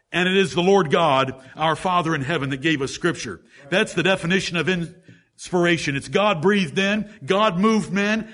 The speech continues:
by the Holy Ghost, that the words they spake were God's words because He moved them to say those words. More to be said. The necessity of inspiration. If the Bible's words came by the will of man, then it's not Scripture.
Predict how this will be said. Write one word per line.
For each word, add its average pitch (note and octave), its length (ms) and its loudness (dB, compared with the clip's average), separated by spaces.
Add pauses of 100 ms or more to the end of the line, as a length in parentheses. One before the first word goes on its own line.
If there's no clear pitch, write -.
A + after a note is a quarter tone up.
(100)
by E3+ 120 -2
the E3 100 2
Holy F#3+ 280 2
Ghost, G3+ 320 0
that F3 120 -6
the E3+ 80 -2
words A3 320 2
they G3+ 140 0
spake G#3+ 340 -4
were F3+ 120 -4
God's G#3+ 320 -2
words G#3+ 360 0 (240)
because F#3+ 300 2
He F3 100 0
moved G3+ 340 4
them E3 300 2 (400)
to D3+ 120 -6
say F#3+ 260 0
those D#3+ 260 0
words. D3 480 -2 (360)
More C3 560 -2
to C#3 80 -6
be A#2 100 -4
said. G#2+ 460 -6 (1080)
The E3 100 0
necessity F#3 680 0
of D#3 100 2
inspiration. E3 640 -2
If D#3 80 -4
the D#3 80 0
Bible's G3 380 0
words F3 480 2
came G#3 240 0
by G3 80 0
the F3 100 0
will G#3 160 2
of E3+ 140 -2
man, G3+ 320 0
then E3 80 -2
it's - 160 -6
not G3 240 -2
Scripture. F#3+ 500 -4